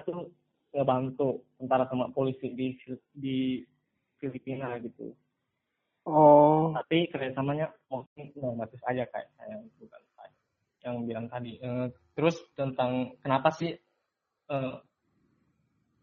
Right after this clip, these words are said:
Speaker 1: counter terrorism itu penting untuk
Speaker 2: Iya.
Speaker 1: dilaksanakan. Em, Filipina sama Indonesia itu sepakat kalau counter terrorism itu penting karena tujuan utamanya ya buat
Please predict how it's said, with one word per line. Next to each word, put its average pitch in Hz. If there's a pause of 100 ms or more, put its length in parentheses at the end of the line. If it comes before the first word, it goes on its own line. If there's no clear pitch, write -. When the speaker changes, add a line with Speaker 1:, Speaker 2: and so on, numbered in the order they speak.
(100)
Speaker 1:
counter 131
terrorism 131
itu 143
penting 131
untuk -
Speaker 2:
Iya. 165
Speaker 1:
dilaksanakan. 139 (1300)
Em, 156 (520)
Filipina 170
sama 160
Indonesia 151
itu 185
sepakat 156
kalau 127
counter 131
terrorism 127
itu 131
penting 120 (160)
karena 123 (400)
tujuan 120
utamanya 131
ya 127
buat 120